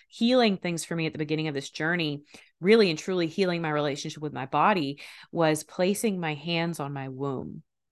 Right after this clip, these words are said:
and sending her love. I had spent so much of my life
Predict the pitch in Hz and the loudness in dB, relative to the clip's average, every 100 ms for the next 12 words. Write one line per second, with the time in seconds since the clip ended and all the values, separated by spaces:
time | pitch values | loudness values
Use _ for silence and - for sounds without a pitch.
0 | _ _ _ - 175 165 - - 165 175 | _ _ _ -4 -2 -2 -4 -2 -2 0
1 | 196 202 - 170 156 139 131 120 _ _ | -2 -4 -4 -2 -2 0 0 -2 _ _
2 | _ _ _ _ _ _ _ _ _ _ | _ _ _ _ _ _ _ _ _ _
3 | _ _ - 170 175 - 180 - 185 190 | _ _ 4 4 4 -2 -6 -2 0 0
4 | 190 170 165 160 147 147 147 | -2 -4 -2 0 0 0 -6